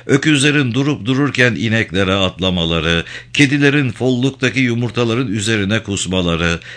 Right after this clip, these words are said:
kargaların haddinden fazla çoğalmaları uğursuzluklara yoruluyor ve büyük felaketlerle dolu bir geleceğin adım adım yaklaştığına kanıt olarak gösteriliyordu.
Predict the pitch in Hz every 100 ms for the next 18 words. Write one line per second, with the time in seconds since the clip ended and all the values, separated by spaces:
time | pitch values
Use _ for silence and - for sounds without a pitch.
0 | - 127 143 139 139 139 147 117 127 101
1 | 123 107 135 135 113 98 104 98 87 87
2 | 85 82 78 80 92 110 120 117 101 120
3 | 95 113 101 104 104 90 95 87 90 82
4 | 92 87 - 131 131 180 - 151 151 147
5 | 143 139 120 147 139 131 127 135 117 110
6 | 87 85 85 78 78 82 85 113 143 131
7 | 131 117 117 117 113 - 110 107 110 -
8 | 113 127 104 87 85 85 85 82 85 82
9 | 82 78 73 69 71 67